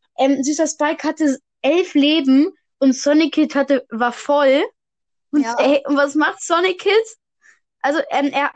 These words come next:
Speaker 1: Sonic Kid hat ihn halt so abgeschossen, dass er, dass süßer Spike nur noch elf Leben hatte.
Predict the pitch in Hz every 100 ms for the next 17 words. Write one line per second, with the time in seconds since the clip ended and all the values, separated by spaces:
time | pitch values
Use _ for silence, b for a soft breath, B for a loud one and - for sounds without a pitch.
0 | - 311 339 370 370 339 339 320 285 269
1 | 285 302 330 359 339 302 302 277 - 269
2 | - 277 285 269 285 294 269 - 277 330
3 | 294 330 330 294 - 339